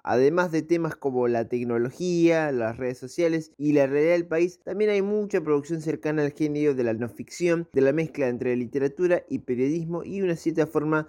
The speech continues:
de autobiografía. Un caso interesante para analizar de, de esta generación es el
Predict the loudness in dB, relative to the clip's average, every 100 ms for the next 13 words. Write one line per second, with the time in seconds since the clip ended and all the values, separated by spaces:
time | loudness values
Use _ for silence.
0 | 0 2 4 2 0 -2 0 -2 -4 -2
1 | 0 -2 -6 -14 -8 0 2 2 -2 -4
2 | -4 -4 -4 -2 0 2 2 0 -2 -4
3 | 0 2 2 -4 -8 -6 -6 -4 -4 -4
4 | -6 -2 0 0 0 -2 -2 -4 2 2
5 | 2